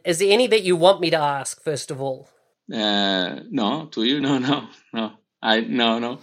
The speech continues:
Speaker 1: Okay, so quick fire, wine or beer?
Speaker 2: Wine?
Speaker 1: Wine, wine, like, you know.
Speaker 2: Ah, yeah, beer, beer, please. Yeah.
Speaker 1: <laughs> So, mate, Spain does a lot of nice wines.
Speaker 2: Yeah, as well, yeah, but I prefer beer.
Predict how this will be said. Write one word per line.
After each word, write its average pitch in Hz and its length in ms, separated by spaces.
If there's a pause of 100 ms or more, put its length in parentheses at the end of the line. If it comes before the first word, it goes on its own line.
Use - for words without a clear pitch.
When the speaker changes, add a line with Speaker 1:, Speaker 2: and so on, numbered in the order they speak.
(200)
Speaker 1:
Okay, 160 240
so 175 140
quick 214 240
fire, 165 380
wine 175 360
or 175 120
beer? 147 340 (800)
Speaker 2:
Wine? 160 420 (1500)
Speaker 1:
Wine, 190 580
wine, 160 400
like, 160 320
you 110 80
know. 117 80
Speaker 2:
Ah, 143 400
yeah, 123 340
beer, 110 260
beer, 98 220
please. - 380
Yeah. 160 680 (160)
Speaker 1:
<laughs> 156 180
So, 190 320
mate, 220 320
Spain 269 340
does 262 140
a 180 60
lot 180 180
of 185 80
nice 202 260
wines. 220 420
Speaker 2:
Yeah, 175 300
as 120 160
well, 143 180
yeah, 139 460
but 123 220
I 135 60
prefer 117 440
beer. 107 400